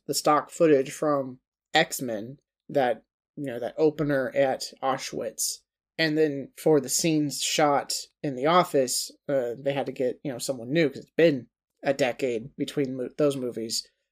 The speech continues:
And the kid they found was, like, a dead ringer for the guy in the, in the stock footage.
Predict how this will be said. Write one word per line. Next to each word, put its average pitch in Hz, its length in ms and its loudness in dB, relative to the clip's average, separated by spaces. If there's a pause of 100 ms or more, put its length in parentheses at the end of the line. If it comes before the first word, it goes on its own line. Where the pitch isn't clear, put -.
And 110 100 -10
the 117 60 -10
kid 285 220 6
they 160 120 10
found 190 600 4
was, 151 320 -2
like, 139 160 2
a 135 80 4
dead 165 400 8
ringer 156 400 4
for 147 200 4
the 135 80 2
guy 139 540 2 (340)
in 156 260 2
the, 123 380 2 (480)
in 156 140 -2
the 123 300 -6
stock - 340 2
footage. 127 580 -2